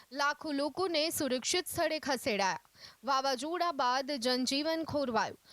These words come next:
ઉલ્લેખનીય છે કે શુક્રવાર અને શનિવારે દેશના ઉત્તરીય સમર પ્રાંતમાંથી ઓછામાં ઓછા છવ્વીસ હજાર લોકોને સ્થળાંતરિત કરવામાં આવ્યા. પૂર્વી સમર અને સમર પ્રાંતમાંથી આશરે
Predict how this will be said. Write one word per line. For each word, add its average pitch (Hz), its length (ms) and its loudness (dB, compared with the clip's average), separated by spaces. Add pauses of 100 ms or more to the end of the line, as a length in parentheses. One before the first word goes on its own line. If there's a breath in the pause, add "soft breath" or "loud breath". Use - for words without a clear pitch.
(180 loud breath)
ઉલ્લેખનીય 381 560 0
છે 330 280 2
કે 330 180 0
શુક્રવાર 302 580 0
અને 330 240 0
શનિવારે 269 680 0
દેશના 285 600 0
ઉત્તરીય 285 540 0
સમર 311 320 0
પ્રાંતમાંથી 247 800 0
ઓછામાં 269 500 0
ઓછા 285 400 0
છવ્વીસ 262 480 -2 (220)
હજાર 262 320 0
લોકોને 311 460 -2
સ્થળાંતરિત 269 720 -2
કરવામાં 240 460 0
આવ્યા. 214 320 2 (520 loud breath)
પૂર્વી 370 360 0
સમર 311 380 0
અને 285 300 2
સમર 262 320 2
પ્રાંતમાંથી 277 760 0
આશરે 226 560 2